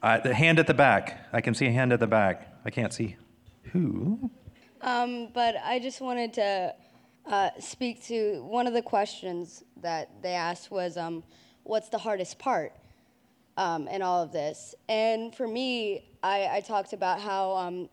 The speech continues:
Speaker 2: I always grew up in a predominantly white, uh, society, grew up in Inverness. I was adopted into a white family, which is lovely. Um, but I've, I've always felt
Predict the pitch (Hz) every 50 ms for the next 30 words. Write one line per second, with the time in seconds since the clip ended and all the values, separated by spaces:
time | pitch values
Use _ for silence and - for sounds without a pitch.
0 | _ - 208 226 247 247 240 233 233 - - 240 220 214 196 196 196 196 - -
1 | - 185 190 190 190 180 180 180 185 180 160 170 160 - - - 180 196 170 -
2 | 202 202 202 196 202 196 196 190 160 185 180 160 165 165 170 170 175 170 - -
3 | _ _ _ _ _ _ _ _ - 175 185 175 170 170 175 - 196 - - 196
4 | 185 170 175 180 170 175 175 185 180 - - - 196 202 202 190 185 - 180 170
5 | 147 175 185 180 185 185 180 180 185 180 - - - _ _ _ _ _ _ _
6 | - - 190 196 175 185 196 175 190 175 170 175 175 - - 180 185 185 185 175
7 | 175 180 185 185 175 165 165 165 160 147 - - - 156 160 165 170 170 170 170
8 | 170 175 170 - _ _ _ _ _ _ - - - - 175 - - 175 170 160
9 | 151 156 165 160 170 175 185 - _ _ _ _ _ _ - - 208 208 208 208
10 | 226 214 185 240 226 226 220 233 240 247 240 247 196 - - 226 240 226 233 226
11 | 220 226 233 226 220 214 220 208 - - - - _ _ _ - 208 208 208 202
12 | -